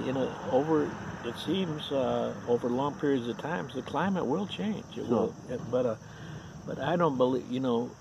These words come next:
Speaker 1: of course, the, what, what this climate change thrust is that it's because of what, um, it's because of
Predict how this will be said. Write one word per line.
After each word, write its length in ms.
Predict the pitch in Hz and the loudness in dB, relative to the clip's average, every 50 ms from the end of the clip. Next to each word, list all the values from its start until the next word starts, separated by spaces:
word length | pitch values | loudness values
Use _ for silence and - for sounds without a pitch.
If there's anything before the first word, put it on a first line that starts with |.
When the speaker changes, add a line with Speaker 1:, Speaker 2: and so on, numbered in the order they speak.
| - - - - - | -18 -20 -18 -12 -10
Speaker 1:
of 100 | 127 - | -8 -4
course, 320 | - - 131 131 123 - - - | 0 2 2 2 2 -2 -4 -2
the, 240 | 123 120 120 117 110 110 - - - - - - - - - - - - - - | -2 0 0 -2 -4 -6 -8 -10 -10 -12 -12 -14 -16 -16 -16 -16 -16 -16 -14 -10
what, 120 | - 123 - | -8 -8 -6
what 220 | 131 131 127 - - | -4 -6 -6 -4 -2
this 280 | 131 120 - - - - - - - - | -4 -2 -2 -6 -8 -10 -14 -16 -14 -12
climate 420 | - - 147 151 165 165 151 - - | -6 -2 2 2 4 4 2 -2 -2
change 400 | - - 147 143 131 123 - - | -2 -2 0 0 0 -2 -2 -4
thrust 380 | - 143 156 170 165 - - - | -2 2 2 2 2 2 -2 -2
is 260 | 131 120 120 117 - | 0 0 0 0 0
that 160 | - 117 107 - - - - - - - - - | 0 -2 -2 -2 -6 -10 -10 -10 -10 -12 -6 -4
it's 120 | 143 139 - | -4 -4 -2
because 480 | - 139 - - 147 139 139 131 123 | -2 -4 -2 2 4 4 4 4 4
of 180 | 127 123 117 117 | 0 0 0 2
what, 200 | 123 123 123 120 - - 123 | 2 2 2 2 0 0 0
um, 280 | 117 117 117 110 110 - - - - - - - - - - - - - - - - - - - - - | 0 0 0 -2 -4 -6 -10 -12 -12 -12 -12 -10 -10 -10 -10 -10 -10 -10 -10 -10 -12 -12 -10 -10 -10 -10
it's 100 | - - | -8 -8
because 380 | 139 - - 143 135 131 120 127 | -6 -4 2 2 2 2 4 4
of 120 | 123 117 | 2 2